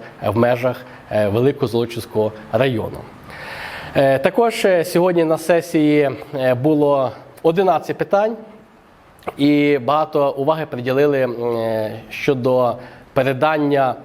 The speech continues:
активів спільного майна на баланс, е, нашим громадам. І є дуже важливе питання,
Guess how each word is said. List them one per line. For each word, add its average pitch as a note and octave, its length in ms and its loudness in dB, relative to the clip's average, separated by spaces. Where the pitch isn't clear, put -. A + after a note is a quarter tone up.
активів C#3 680 0
спільного C#3 560 -2
майна D3+ 480 2
на A#2 140 0
баланс, C3 600 -2
е, A2+ 140 -2
нашим B2 600 0
громадам. A2+ 560 0
І C#3 80 2
є G3+ 140 4
дуже F#3 280 2
важливе D#3 580 2
питання, F#3+ 540 0